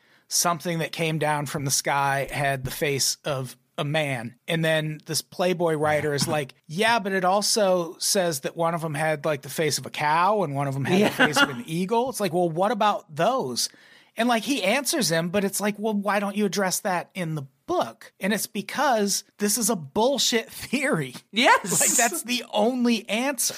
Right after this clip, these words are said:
Speaker 2: There we go. <laughs>
Speaker 1: And again, I fell asleep before this documentary ended, but I
Speaker 2: <laughs>
Speaker 1: fucking get it. So I'm not sure. Maybe you can tell me, does the
Speaker 2: Sure.
Speaker 1: Iron Pillar of Delhi come up?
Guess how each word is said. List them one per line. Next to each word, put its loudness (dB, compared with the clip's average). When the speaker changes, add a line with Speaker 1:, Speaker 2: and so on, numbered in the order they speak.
Speaker 2:
There 4
we 6
go. 6
<laughs> 4
Speaker 1:
And -2
again, 2
I 2
fell 0
asleep 0
before 0
this 0
documentary 0
ended, -2
but 0
I 0
Speaker 2:
<laughs> -6
Speaker 1:
fucking -2
get 0
it. -4
So 2
I'm 2
not 0
sure. 2
Maybe 0
you 2
can -2
tell 0
me, -8
does 0
the 0
Speaker 2:
Sure. 6
Speaker 1:
Iron 2
Pillar 0
of -4
Delhi -2
come -8
up? -10